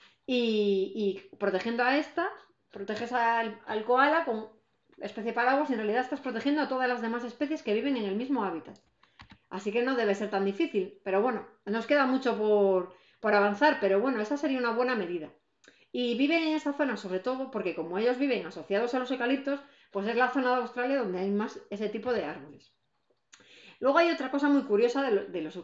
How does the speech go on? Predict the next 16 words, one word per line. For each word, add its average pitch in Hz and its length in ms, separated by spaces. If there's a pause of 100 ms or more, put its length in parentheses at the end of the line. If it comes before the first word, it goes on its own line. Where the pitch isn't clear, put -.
(160)
eh, 160 440
de 156 80
los 151 140
koalas, 190 380 (320)
y 220 100
es 220 80
que 196 220
son 294 220 (140)
asociales. 208 840
¿Qué 269 100
significa 247 340
ser 220 160
asocial? 180 520 (380)
Pues 196 160
significa 277 420
que, 196 340